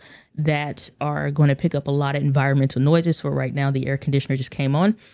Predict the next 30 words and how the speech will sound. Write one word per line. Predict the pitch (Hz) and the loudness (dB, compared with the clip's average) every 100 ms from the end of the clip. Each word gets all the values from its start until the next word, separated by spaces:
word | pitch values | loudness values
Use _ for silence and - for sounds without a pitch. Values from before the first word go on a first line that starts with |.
| _ _ | _ _
Maybe | 185 202 220 | 6 6 6
the | 208 | 2
noise | 190 196 190 | 4 4 2
floor | - 180 180 | 2 2 4
impacted | 170 - 165 165 | 2 2 0 2
a | |
little | 165 156 | 2 4
bit, | 156 | 4
maybe | 151 147 147 147 | 4 4 6 6
not. | 139 120 - - - - | 4 2 -4 -14 -20 -4
But | 151 147 147 | 4 4 4
there's | 143 | 0
so | - 190 | 2 0
many | 208 196 170 - - _ | 2 0 -2 -6 -14 _
factors | - - 170 - 160 143 | -8 -6 -6 -4 -2 0
into | - 147 - | 0 -2 0
going | 147 143 143 | 2 2 4
into | 139 - 135 | 2 2 0
why | 127 139 143 143 | 0 -2 -2 -2
we | 139 139 | 0 4
get | 143 | 4
the | 139 131 | 2 0
audio | 131 139 | 0 2
to | 127 | 0
sound | - 139 135 | 0 0 2
as | 131 | 2
good | 135 | 0
as | 123 | 0
we | 123 | -2
do, | 120 143 220 | 0 2 2